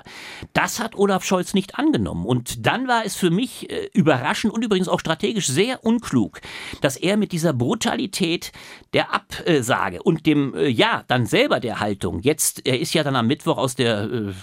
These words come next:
Deckung getreten, hat dann seinerseits mit seinem Programm,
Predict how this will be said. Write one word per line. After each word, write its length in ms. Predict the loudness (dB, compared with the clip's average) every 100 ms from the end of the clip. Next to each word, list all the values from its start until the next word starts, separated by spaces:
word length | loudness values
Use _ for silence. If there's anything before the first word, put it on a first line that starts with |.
| -2
Deckung 260 | -2 0 -2
getreten, 480 | -2 -2 -2 0 -2
hat 160 | 0
dann 180 | -2 -2
seinerseits 720 | 2 2 2 0 0 0 0
mit 140 | -2 2
seinem 440 | 0 0 0 -4 -6
Programm, 580 | 0 0 2 0 0 -2